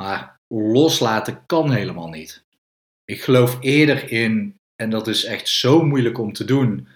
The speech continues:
dat je iemand gewoon laat zijn. Dus als je iemand laat, dat die, diegene kom-, ja, die komt vanzelf los.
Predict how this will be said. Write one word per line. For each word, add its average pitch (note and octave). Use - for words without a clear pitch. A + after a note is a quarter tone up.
dat A2+
je A2
iemand B2+
gewoon A2
laat G2+
zijn. A2+
Dus G2
als G#2
je G#2+
iemand G2
laat, F#2
dat G#2
die, A#2+
diegene A#2
kom-, A#2+
ja, G#2
die F2+
komt A#2+
vanzelf A#2
los. A2